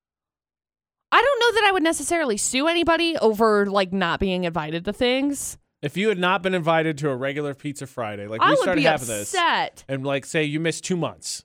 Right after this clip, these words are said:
Speaker 2: so eight, eight Pizza
Speaker 1: Ugh.
Speaker 2: Fridays, you were never invited.
Speaker 1: I would be really upset, but I wouldn't sue anybody because lawyer fees.
Speaker 2: I mean, you could pay that out of <laughs> thirty-two thousand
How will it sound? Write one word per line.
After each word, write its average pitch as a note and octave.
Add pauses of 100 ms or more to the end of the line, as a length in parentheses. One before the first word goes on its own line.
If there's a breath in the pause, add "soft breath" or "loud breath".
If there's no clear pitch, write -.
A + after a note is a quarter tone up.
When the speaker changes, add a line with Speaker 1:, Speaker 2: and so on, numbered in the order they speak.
Speaker 2:
so C3+
eight, C3+ (180)
eight E3+
Pizza D#3
Speaker 1:
Ugh. A#3
Speaker 2:
Fridays, A#2
you C#3
were C#3
never D3+
invited. G#2+ (160)
Speaker 1:
I A3
would C4+
be B3
really A3+
upset, F#3+
but G#3
I G3
wouldn't G3
sue G#3+
anybody F#3
because F#3
lawyer E3+
fees. D3+ (840)
Speaker 2:
I G2+
mean, G2+
you A2
could A2
pay C3
that C3+
out C3+
of C#3
<laughs> -
thirty-two D#3+
thousand -